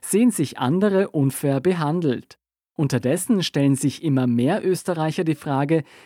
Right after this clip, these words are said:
wie die Rückkehr zur Normalität erfolgen kann, solange Kinder zu Hause betreut werden sollen.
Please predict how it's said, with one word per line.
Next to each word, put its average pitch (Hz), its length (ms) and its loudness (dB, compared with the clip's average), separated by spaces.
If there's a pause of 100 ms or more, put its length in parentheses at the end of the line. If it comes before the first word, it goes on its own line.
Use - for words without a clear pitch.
wie 147 180 2
die 196 200 0
Rückkehr 139 480 0
zur 139 160 -2
Normalität 131 640 2
erfolgen 151 580 -2
kann, 156 300 0 (200)
solange 143 460 0
Kinder 196 440 0
zu 202 220 -2
Hause 151 380 0
betreut 127 460 -2
werden 127 240 2
sollen. 117 460 -2